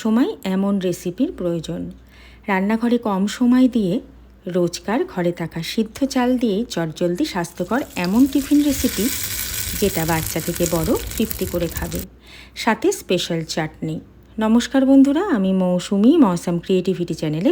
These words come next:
সবাইকে স্বাগত জানাই। ভিডিওটা শেষ পর্যন্ত দেখার অনুরোধ রইল। তাহলে চলো, এই টেস্টি টিফিন বানানোর জন্য কী কী লাগছে দেখে নেওয়া যাক। এখানে আমি তিন কাপ পরিমাণে নিয়েছি রোজকার ঘরে সিদ্ধ চাল।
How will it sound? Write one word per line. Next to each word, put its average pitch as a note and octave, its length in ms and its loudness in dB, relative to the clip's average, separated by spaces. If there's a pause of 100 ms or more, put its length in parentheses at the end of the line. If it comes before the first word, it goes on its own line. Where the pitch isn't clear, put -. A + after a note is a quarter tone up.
(120)
সবাইকে D#3+ 520 -2 (120)
স্বাগত D#3 380 -6 (140)
জানাই। D#3+ 260 -8 (720)
ভিডিওটা G#3+ 500 4 (220)
শেষ A3 200 2 (140)
পর্যন্ত E3 380 -2 (140)
দেখার G3 300 -2 (220)
অনুরোধ D#3 340 -2 (100)
রইল। D3+ 240 -4 (680)
তাহলে A#3+ 240 0 (120)
চলো, G3+ 260 2 (180)
এই G#3+ 160 0
টেস্টি G#3+ 400 0
টিফিন C4 360 2
বানানোর E3+ 360 -2
জন্য E3+ 140 -2 (120)
কী F3 140 -6
কী E3+ 80 -4 (100)
লাগছে E3 260 -6 (120)
দেখে - 260 -4
নেওয়া F3+ 260 -8
যাক। F3+ 160 -8 (140)
এখানে G3+ 320 -4
আমি F3 120 -2 (100)
তিন F#3 160 -2 (120)
কাপ D#3+ 200 -4
পরিমাণে E3 400 -2
নিয়েছি E3 400 -4 (440)
রোজকার A3 460 4
ঘরে F3 160 0 (140)
সিদ্ধ D#3+ 240 -4 (180)
চাল। E3+ 180 -2